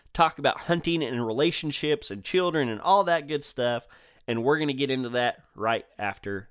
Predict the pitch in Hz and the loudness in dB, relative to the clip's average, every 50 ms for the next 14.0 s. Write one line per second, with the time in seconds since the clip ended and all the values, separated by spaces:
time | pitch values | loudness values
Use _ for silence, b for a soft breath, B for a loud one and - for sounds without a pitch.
0 | _ - - - - - - - - - - _ _ _ - _ _ _ _ _ | _ -20 -14 -12 -12 -10 -8 -10 -10 -10 -12 _ _ _ -20 _ _ _ _ _
1 | _ _ _ _ _ _ _ _ _ _ _ _ _ _ _ _ _ - 147 175 | _ _ _ _ _ _ _ _ _ _ _ _ _ _ _ _ _ 2 4 6
2 | 202 180 139 - - - - 190 196 160 127 107 101 101 113 147 202 214 - - | 6 6 4 0 -2 -2 0 2 4 4 2 2 2 2 4 4 4 4 2 2
3 | 180 147 131 120 120 - - 110 107 - - 101 90 127 139 165 180 196 196 190 | 2 2 2 2 0 0 0 0 -2 -2 -6 -8 -2 2 2 4 4 4 4 2
4 | 147 147 151 160 170 180 165 - 90 98 117 139 - - 147 131 120 95 85 - | 2 0 0 0 0 0 -2 -2 -2 0 0 0 0 -2 -6 -4 -4 -6 -8 -10
5 | - - - _ b b b b b b b b 113 135 170 185 170 156 175 202 | -14 -20 -20 _ b b b b b b b b 0 0 0 2 2 2 2 2
6 | 208 - 226 220 202 185 156 135 123 117 123 123 123 135 _ - - 127 151 180 | 2 0 0 2 4 6 6 6 4 4 2 0 -2 -6 _ -4 2 4 4 4
7 | 190 147 131 110 107 107 117 139 160 175 175 - - 156 123 123 120 123 127 - | 4 2 0 -2 0 2 2 2 2 2 -2 -4 -4 -2 2 2 2 2 2 -2
8 | 139 135 - 143 120 104 95 78 - _ _ - b b b b b b b b | -6 -4 -4 -2 0 0 -2 -2 -4 _ _ -20 b b b b b b b b
9 | b - 131 175 208 214 220 214 - 160 143 135 123 - - 131 117 110 110 107 | b 2 2 4 4 4 2 2 2 2 2 2 0 0 -2 -2 0 0 0 0
10 | 104 104 110 - - - _ _ _ - 113 110 104 131 143 170 202 220 202 185 | 0 -2 -2 -4 -6 -14 _ _ _ -6 -4 2 4 6 6 6 6 6 4 6
11 | 170 143 131 127 120 123 127 - - 85 - 110 120 120 123 113 113 101 98 - | 4 4 4 4 2 0 -2 -4 -4 -8 -4 -2 -2 -2 -2 -2 -4 -6 -6 -6
12 | - - 156 151 165 185 180 165 - 107 98 107 110 123 147 180 208 214 165 160 | -4 0 2 2 4 2 0 -2 -2 -4 -4 -2 0 2 4 4 4 4 2 2
13 | 151 147 147 147 147 139 - 143 135 160 160 143 - 139 117 104 - 117 120 - | 2 2 2 2 2 0 0 0 0 -2 -2 -2 0 0 0 0 0 -4 -6 -6